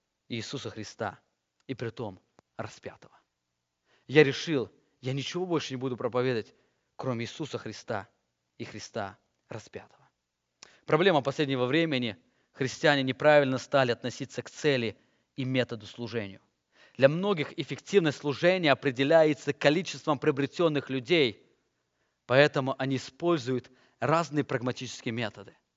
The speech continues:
Им главное собрать больше людей. Им главное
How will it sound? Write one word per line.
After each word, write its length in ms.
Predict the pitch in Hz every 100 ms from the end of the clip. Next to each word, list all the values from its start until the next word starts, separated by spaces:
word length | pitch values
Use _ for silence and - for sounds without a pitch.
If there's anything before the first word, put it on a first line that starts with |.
| _ _ _ -
Им 160 | 160
главное 540 | 156 196 214 196 147 120
собрать 640 | - 147 131 185 185 147
больше 560 | 127 156 196 170 - 156
людей. 560 | 139 123 180 135 104 _ _ _ _ _ _ _ -
Им 140 | 147 160
главное 600 | 226 240 196 156 127